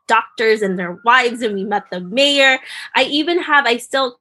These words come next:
'cause I was photographing at that time with, like, a one twenty Rolleiflex film, and I still have an image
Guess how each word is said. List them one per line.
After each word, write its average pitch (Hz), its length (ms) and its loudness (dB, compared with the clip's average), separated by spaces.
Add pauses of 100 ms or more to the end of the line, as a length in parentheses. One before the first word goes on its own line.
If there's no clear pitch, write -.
'cause 254 140 -8
I 226 220 0
was 214 160 -4
photographing 214 680 -2
at 190 140 -4
that - 140 -4
time 208 280 -2
with, 190 140 -4
like, 190 160 -4
a 208 80 -4
one 196 260 0
twenty 208 320 -2
Rolleiflex 208 680 -2
film, 208 260 0
and 202 100 -2
I 208 80 -4
still 233 300 -2
have 220 320 2
an 202 140 -4
image 226 680 -4